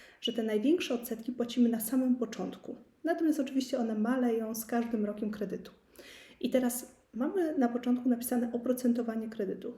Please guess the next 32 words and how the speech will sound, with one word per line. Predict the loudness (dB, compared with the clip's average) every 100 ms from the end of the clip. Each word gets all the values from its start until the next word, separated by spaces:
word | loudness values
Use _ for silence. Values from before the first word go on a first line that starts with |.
| -8
W |
związku | -2 -2 -2
z | 0
tym | 6 6
dość | 6 0
łatwo | -2 -2 2 4
można | 4 2 0
wyliczyć, | -2 -4 -4 -4 -4 -10 -20 -20 _ 2
ile | 4 6 4 0
odsetek | -4 -2 0 -2
przypada | -4 -6 -2 4 6
na | 4
każdy | 2 -2 -2 -4
dzień | -4 -4 -4
kredytu. | -4 -4 -4 -8 -16 -20 _ _ -20 -20 -20 -20 _ -6
I | -4 -6 -8
w | 2
związku | 2 2 0 0
z | 0
tym | -2 0 0 -4 -16 -8
powinno | 2 6 6
być | 4 -4 -6
tak, | -8 -8 -16 -20 -8
że | -8
w |
sytuacji, | -4 0 0 0 -4
kiedy, | -6 -6
przypuśćmy, | -6 -2 -2 -2 -6 -12 -14 -20 -20 -20 -8
będziemy | -2 4 6 6
spłacać | 4 -2 0 0 -2 -6 -8 -4
dziesięć | -2 4 6 6 4
lat, | -4 -6 -8